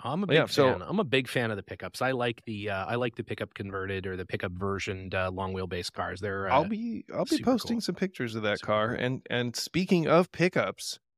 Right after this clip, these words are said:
Speaker 1: Mm-hmm.
Speaker 2: uh, we, Linus and I, did a Rover pickup
Speaker 1: You
Speaker 2: of
Speaker 1: sure did.
Speaker 2: pickups.
Speaker 1: <laughs> You
Speaker 2: It was
Speaker 1: sure
Speaker 2: a
Speaker 1: did.
Speaker 2: pickup of pickups.
Speaker 1: It was.
Speaker 2: And, uh, we had an epic multi-thousand mile journey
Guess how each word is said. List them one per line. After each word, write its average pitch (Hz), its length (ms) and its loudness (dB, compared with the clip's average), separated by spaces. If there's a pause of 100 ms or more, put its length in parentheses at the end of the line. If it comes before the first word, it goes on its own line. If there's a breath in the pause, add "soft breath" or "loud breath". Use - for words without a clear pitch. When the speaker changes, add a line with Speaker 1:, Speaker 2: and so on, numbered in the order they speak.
(120)
Speaker 1:
Mm-hmm. 131 340 6
Speaker 2:
uh, 113 280 4
we, 170 720 2
Linus 131 540 2
and 107 120 0
I, 98 420 0 (480)
did 139 360 6
a 127 360 2
Rover 117 640 6
pickup 107 520 -2 (340)
Speaker 1:
You 98 120 -12
Speaker 2:
of 175 160 10
Speaker 1:
sure 117 100 -4
did. 107 200 2
Speaker 2:
pickups. - 480 -4
Speaker 1:
<laughs> - 40 0
You 247 140 4
Speaker 2:
It - 100 -4
was 202 100 4
Speaker 1:
sure 175 240 6
Speaker 2:
a - 20 4
Speaker 1:
did. 160 180 6
Speaker 2:
pickup 165 180 6
of 147 140 4
pickups. 135 580 6
Speaker 1:
It - 140 2
was. 147 360 2
Speaker 2:
And, 123 380 2
uh, 120 240 8
we 139 160 2
had 143 180 6
an 131 140 2
epic 147 480 4
multi-thousand 139 960 6
mile 120 420 2
journey 123 600 2